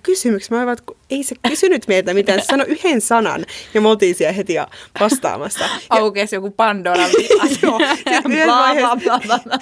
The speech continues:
Speaker 2: bla.
Speaker 1: <laughs> yhdessä vaiheessa mä huomaan, kun <laughs> sä puhut ja mulla oli joku asia, mä nostan käden ylös.
Speaker 2: <laughs> Marlene alkoi viittaa.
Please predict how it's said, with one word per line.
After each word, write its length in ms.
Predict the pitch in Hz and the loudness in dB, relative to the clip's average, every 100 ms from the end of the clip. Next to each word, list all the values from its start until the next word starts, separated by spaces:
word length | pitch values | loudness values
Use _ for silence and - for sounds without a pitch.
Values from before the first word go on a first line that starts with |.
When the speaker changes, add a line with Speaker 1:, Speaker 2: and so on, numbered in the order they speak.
| - | -4
Speaker 2:
bla. 100 | 311 - - | -6 -6 -18
Speaker 1:
<laughs> 180 | 330 | -12
yhdessä 280 | 277 294 240 | -6 -6 -4
vaiheessa 220 | 233 226 226 | -4 -4 -4
mä 60 | |
huomaan, 480 | 226 269 240 190 196 | -4 -4 -2 -4 -4
kun 140 | 208 - - - - _ | -8 -10 -16 -18 -20 _
<laughs> 480 | 247 - 294 - | -8 -2 -2 0
sä 140 | 294 302 - | -2 0 0
puhut 420 | 339 247 247 - - | 2 2 0 -2 -10
ja 60 | 214 | -8
mulla 220 | 262 285 | -4 -4
oli 140 | 247 | -2
joku 200 | 247 226 | -2 0
asia, 420 | 220 302 233 240 - - - | 2 0 2 0 -2 -10 -10
mä 160 | 302 359 | -4 0
nostan 420 | 381 359 - 285 | 0 0 -2 -4
käden 600 | - 359 466 277 226 233 - - | -4 -6 -2 0 0 -2 -6 0
ylös. 380 | 403 403 247 - 302 392 392 269 - | 2 4 2 2 0 2 -2 -2 -6
Speaker 2:
<laughs> 440 | 415 453 415 381 302 | -8 -6 -6 -6 -6
Marlene 580 | 466 - 554 523 523 480 466 | -6 0 0 0 0 2 2
alkoi 280 | 466 466 | 2 2
viittaa. 720 | 440 480 466 440 _ 415 370 | 4 4 4 2 _ 2 4